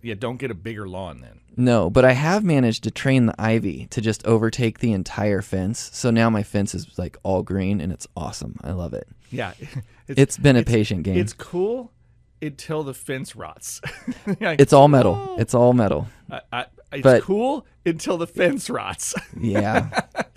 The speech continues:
Speaker 1: It just, it'll take a while.
Speaker 2: Yeah, it'll take some years, but it's gonna look good in the meantime.
Speaker 1: There you go. All right, so anyway, we, when we left at the break,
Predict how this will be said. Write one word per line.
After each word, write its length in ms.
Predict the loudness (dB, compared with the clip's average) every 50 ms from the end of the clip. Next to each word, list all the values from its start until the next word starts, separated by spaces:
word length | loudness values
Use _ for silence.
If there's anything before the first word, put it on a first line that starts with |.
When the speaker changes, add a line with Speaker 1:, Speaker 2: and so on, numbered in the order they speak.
| -16 -10 -8
Speaker 1:
It 120 | -6 -6 -6
just, 160 | -6 -8 -6
it'll 100 | -6 -6
take 240 | -6 -6 -6 -6 -6
a 40 | -6
while. 280 | -8 -8 -10 -12 -14 -18 0 6
Speaker 2:
Yeah, 240 | 8 8 8 8 4 -4 _ 0
it'll 220 | 4 4 4 4
take 180 | 4 2 2 0
some 140 | 0 0 0
years, 220 | 2 0 0 0
but 200 | 4 4 6 6
it's 160 | 6 4 4
gonna 160 | 4 4 6 6
look 200 | 8 6 6 6
good 160 | 6 6 6
in 80 | 6
the 60 | 4 2
meantime. 420 | 0 -2 -4 -6 -10 -12 -10 -8
Speaker 1:
There 140 | -6 -4 -4
you 100 | -4 -6 -8
go. 200 | -10 -10 -12 -14 _ _ -20 -20 -20 -20 -10 -2
All 60 | 0 2
right, 220 | 2 0 -2 -6
so 460 | -12 -4 0 2 4 4 4 2 0 -6 _ _ _ _ _ _ _ _
anyway, 360 | -6 -4 -4 -4 -4 -6 -6 -6
we, 400 | -6 -4 -4 -4 -4 -6 -8 -10 -16 _ _
when 240 | -8 -6 -4 -2 -2
we 100 | -2 -2
left 300 | 0 0 -2 -2 -4 -10
at 100 | -14 -12
the 80 | -12
break, 400 | -10 -8 -6 -6 -6 -6 -10 -12